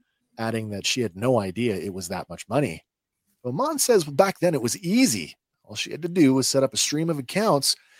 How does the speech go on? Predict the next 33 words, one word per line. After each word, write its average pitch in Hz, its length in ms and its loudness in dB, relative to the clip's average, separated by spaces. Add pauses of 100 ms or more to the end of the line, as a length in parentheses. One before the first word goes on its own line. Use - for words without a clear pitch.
(160)
and 170 140 2
just 254 300 4
move 240 200 0
the 170 100 2
money 185 300 2
between 226 440 2
them. 78 280 -6 (280)
But 165 140 -12
then, 190 540 2
a 135 80 -6
few 240 300 -4
months 214 320 0
ago, 95 440 -4 (520)
a 98 40 -20
banker 120 440 -2
back 117 240 0
home 123 180 0
on 117 120 -2
Chandrila 107 540 -2
contacted 117 600 -4
her 95 100 -8
to 98 120 -10
warn 113 340 -6
her 131 160 -2
that 90 300 -6 (200)
Imperial 117 500 -6
inspectors 95 600 -8
might 123 460 0
be 113 100 -4
taking 101 340 -10
a 92 60 -10
closer 101 380 -4
look 90 340 -6